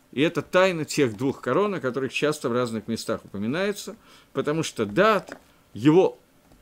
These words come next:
его шорыш, его корень — понятие дат, ну, я не знаю, как знаний, нахождение в постоянной связи с Торой, это имеется в виду дат. Его корень в короне, в медат кетер, как известно. Поэтому сказано «иктир дат».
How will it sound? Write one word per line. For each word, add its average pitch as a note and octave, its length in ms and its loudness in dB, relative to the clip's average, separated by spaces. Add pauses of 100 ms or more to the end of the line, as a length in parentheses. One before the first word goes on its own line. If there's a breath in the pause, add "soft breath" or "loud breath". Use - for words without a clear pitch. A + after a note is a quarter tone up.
(240)
его D#3+ 500 4 (100)
шорыш, C#3 540 2
его B2 160 2
корень — A2 420 4
понятие A2 480 -4
дат, F2+ 400 -2 (480 loud breath)
ну, - 100 -8
я F3+ 60 -4
не D3+ 60 -2
знаю, A#2+ 220 -4
как F2+ 180 -10
знаний, G#2 560 -2 (800 loud breath)
нахождение C3 580 -2
в - 60 -10
постоянной C#3 500 -2
связи A#2+ 500 0
с - 140 -10
Торой, A#2+ 380 0 (180)
это A#2+ 240 -4
имеется G#2 360 -6
в - 20 -6
виду F2 180 -8
дат. - 300 -10 (320 soft breath)
Его D#3+ 360 6
корень F3 500 2 (180)
в - 100 -20
короне, C3+ 500 2 (140)
в G#2+ 80 -4
медат B2 360 0
кетер, F#3+ 320 -2
как C#3+ 240 -2
известно. F#2 540 -8
Поэтому F#3 400 2
сказано A2 460 -4
«иктир C#3 360 -4
дат». E2 280 -8